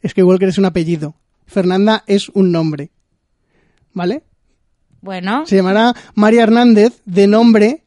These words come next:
Speaker 1: pues entendería que pudieras decírmelo porque ese es el mismo caso, pero es que nadie se llama de nombre principal María Hernández y luego dos apellidos.
Speaker 2: Bueno, pero está Kevin Costner de Jesús, por ejemplo.
Speaker 1: Mm, sí, pero eso es gente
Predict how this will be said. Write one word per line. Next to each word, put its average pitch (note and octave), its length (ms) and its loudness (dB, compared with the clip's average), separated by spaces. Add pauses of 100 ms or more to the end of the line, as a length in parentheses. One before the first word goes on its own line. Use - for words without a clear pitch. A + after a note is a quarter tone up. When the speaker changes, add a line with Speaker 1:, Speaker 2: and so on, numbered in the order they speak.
Speaker 1:
pues - 300 -4
entendería F#3+ 720 0
que A#3+ 120 0
pudieras G3 320 2
decírmelo A3 360 2
porque G3+ 140 2
ese A3 80 0
es A3+ 60 0
el G#3+ 60 2
mismo G#3+ 220 2
caso, A3 180 0
pero F3+ 100 0
es F3 60 -6
que G#3 100 -2
nadie G3+ 180 -4
se A#3 60 -4
llama G#3 200 0
de F#3+ 100 0
nombre G3+ 260 0
principal F#3+ 460 -4
María F#3+ 300 0
Hernández F#3 420 0 (240)
y G#3 80 -4
luego F#3+ 200 2
dos F#3+ 140 0
apellidos. F#3 520 -2 (220)
Speaker 2:
Bueno, A3+ 260 -6
pero D#4+ 160 -8
está A3 160 -8
Kevin A#3 260 -6
Costner B3 300 -4
de G#3+ 80 -8
Jesús, A#3 300 -10
por F#4 140 -8
ejemplo. F4 440 -12 (1040)
Speaker 1:
Mm, D#3+ 440 -12
sí, E3+ 460 -6 (460)
pero E3 180 -6
eso F#3 120 -6
es F3+ 120 -6
gente F#3 580 -2